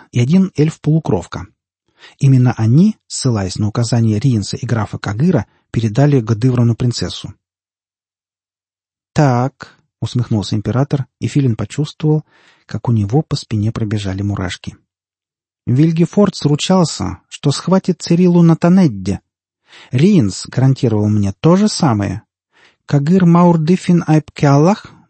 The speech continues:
получил относительно этого четкие указания. И вот в Настрог, у реки Ярре, через три дня после аферы на острове Цирилу привозят не Вильгефордс,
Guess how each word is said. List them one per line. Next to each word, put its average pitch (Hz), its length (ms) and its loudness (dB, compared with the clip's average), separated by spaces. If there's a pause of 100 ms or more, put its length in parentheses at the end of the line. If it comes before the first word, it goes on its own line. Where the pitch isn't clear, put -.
получил 156 380 2
относительно 202 600 2
этого 196 260 0
четкие - 500 0
указания. 139 720 0 (840)
И 175 100 4
вот 233 260 0
в 123 80 -4
Настрог, 143 720 0 (140)
у 156 100 2
реки 180 300 2
Ярре, 131 520 0 (320)
через 165 320 0
три 240 200 0
дня 185 260 2
после 156 320 -2
аферы 185 400 0
на 170 220 4
острове 165 440 2 (300)
Цирилу 202 420 4
привозят 180 600 0
не 226 100 6
Вильгефордс, 175 760 -2